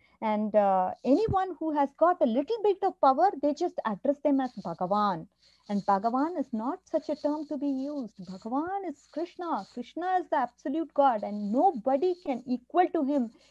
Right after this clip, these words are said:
in any of these opulences. And he is Bhagavan. And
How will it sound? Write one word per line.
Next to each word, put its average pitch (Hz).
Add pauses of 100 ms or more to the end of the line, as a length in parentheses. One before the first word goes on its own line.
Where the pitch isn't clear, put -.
in 240
any 294
of 294
these 254
opulences. 208 (140)
And 196 (160)
he 320
is 302 (300)
Bhagavan. 185 (680)
And 285